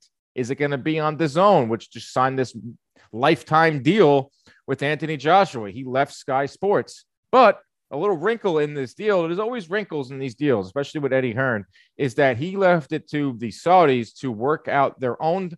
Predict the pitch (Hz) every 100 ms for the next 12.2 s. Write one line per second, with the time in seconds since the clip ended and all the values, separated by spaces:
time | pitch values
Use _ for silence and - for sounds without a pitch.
0 | _ 143 147 139 127 113 135 - 135 117
1 | 113 104 107 104 104 - 110 98 101 151
2 | 156 - 123 107 95 _ _ - 147 139
3 | 120 135 101 - _ _ _ _ _ _
4 | _ _ - 139 - - 170 220 - 202
5 | 113 - - _ _ _ _ _ _ 123
6 | 139 135 _ _ _ _ 143 131 107 147
7 | 143 131 127 - 170 220 208 165 156 135
8 | 135 123 117 107 95 101 87 90 82 82
9 | _ _ _ _ 160 156 156 156 156 -
10 | 214 240 269 269 247 226 226 220 170 -
11 | - _ _ - 170 165 175 180 196 143
12 | 95 -